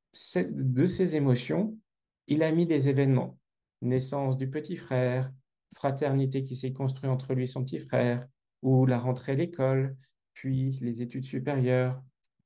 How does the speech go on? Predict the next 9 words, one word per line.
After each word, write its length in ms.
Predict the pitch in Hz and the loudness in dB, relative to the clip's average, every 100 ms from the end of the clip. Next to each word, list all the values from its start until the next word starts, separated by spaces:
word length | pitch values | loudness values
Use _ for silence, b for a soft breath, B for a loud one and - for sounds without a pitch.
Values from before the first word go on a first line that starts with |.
| - | -14
son 180 | - 123 | -6 -4
premier 300 | - 123 120 | 0 0 0
travail, 500 | - 139 127 127 131 | -2 0 2 0 -2
son 240 | - 120 | -8 -4
deuxième 300 | 113 113 117 | -2 -2 -2
travail, 540 | 110 131 117 120 123 - _ _ - | -2 0 0 0 -2 -8 _ _ 0
ou 100 | 131 | 4
les 120 | 131 | 4
projets. 440 | 131 120 110 - | 2 -2 -4 -8